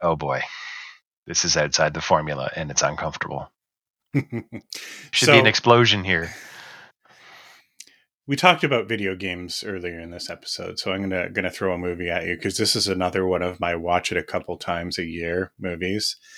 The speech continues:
Speaker 2: that is absolutely terrible, and I love it. And that is the, um, Jake Gyllenhaal Prince of Persia.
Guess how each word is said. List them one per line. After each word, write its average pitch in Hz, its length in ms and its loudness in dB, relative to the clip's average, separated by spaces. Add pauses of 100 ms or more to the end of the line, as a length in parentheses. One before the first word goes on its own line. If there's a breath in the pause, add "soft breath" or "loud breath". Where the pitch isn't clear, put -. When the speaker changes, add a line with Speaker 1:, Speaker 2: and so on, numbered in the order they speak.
(240 loud breath)
Speaker 2:
that 101 140 -4
is 90 180 -4 (220)
absolutely 107 920 2
terrible, 110 760 -6
and 90 160 -10
I 85 80 -8
love 82 300 -8
it. - 120 -12 (1040)
And 95 200 0
that 104 300 4
is 95 380 2
the, 90 640 -2 (720)
um, 87 480 0 (120)
Jake 107 280 2
Gyllenhaal 92 1000 2 (560)
Prince - 300 -4
of 98 160 -6
Persia. 95 640 -2